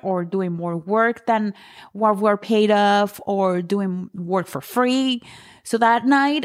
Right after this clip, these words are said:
I decided to sign up for our next online course, the Digital Course Academy with Amy Porterfield. And for those of you who don't know,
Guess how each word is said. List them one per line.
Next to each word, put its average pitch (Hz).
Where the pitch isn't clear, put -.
I 214
decided 214
to 226
sign 190
up 185
for 196
our 208
next 220
online 202
course, 214
the 185
Digital 226
Course 208
Academy 214
with 202
Amy 196
Porterfield. -
And 294
for 247
those 240
of 233
you 247
who 240
don't 226
know, 214